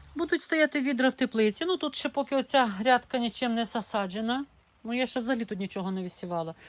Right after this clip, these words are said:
Тільки там, там трохи цибулі і зеленину посіяла. Е, салати і, е, салати і редиску. От.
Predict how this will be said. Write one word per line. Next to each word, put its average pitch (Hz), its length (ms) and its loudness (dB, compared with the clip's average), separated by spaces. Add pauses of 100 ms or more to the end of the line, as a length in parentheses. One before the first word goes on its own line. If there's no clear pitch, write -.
(120)
Тільки 208 180 -2
там, 226 260 4
там 220 160 -2
трохи 208 260 -2
цибулі 208 760 -2
і 190 140 -2
зеленину 202 540 0
посіяла. 165 600 -8 (520)
Е, 185 180 -2
салати 233 600 2
і, 196 300 -4
е, 175 220 -2 (960)
салати 240 600 -4
і 233 60 -2
редиску. 190 520 -6
От. 185 140 -4